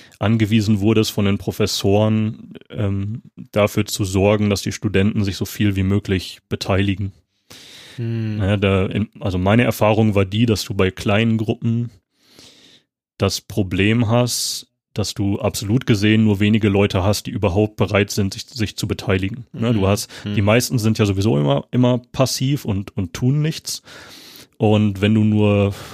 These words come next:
Speaker 1: ein Dutzend Leute da sitzen hast, dann kann's eben gut sein, dass du nur zwei, drei, vier Leute hast, die überhaupt bereit sind, was zu sagen. In Extremfällen hast du vielleicht nur eine Person.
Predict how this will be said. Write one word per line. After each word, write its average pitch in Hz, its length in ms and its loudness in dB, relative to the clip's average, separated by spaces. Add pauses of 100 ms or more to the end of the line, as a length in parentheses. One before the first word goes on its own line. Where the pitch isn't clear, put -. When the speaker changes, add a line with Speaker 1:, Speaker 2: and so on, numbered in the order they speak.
(120)
Speaker 1:
ein 107 120 -6
Dutzend 107 320 -2
Leute 113 300 2
da 95 120 2
sitzen 98 380 -2
hast, - 320 -4 (540)
dann 95 180 -2
kann's 110 260 2
eben 104 240 0
gut 107 200 -2
sein, 104 280 4
dass 104 160 -2
du - 60 -2
nur 101 180 0
zwei, 101 320 -2
drei, 101 320 2
vier 113 280 0
Leute 107 320 2
hast, 98 260 -2
die 123 40 -4
überhaupt 104 500 -2
bereit 104 340 0
sind, 98 240 -4
was 101 160 -6
zu - 120 -6
sagen. 110 460 0 (260)
In 110 120 -2
Extremfällen 104 880 2
hast 101 180 0
du 107 40 -6
vielleicht 101 300 -2
nur - 160 -2
eine 120 180 4
Person. 101 640 -2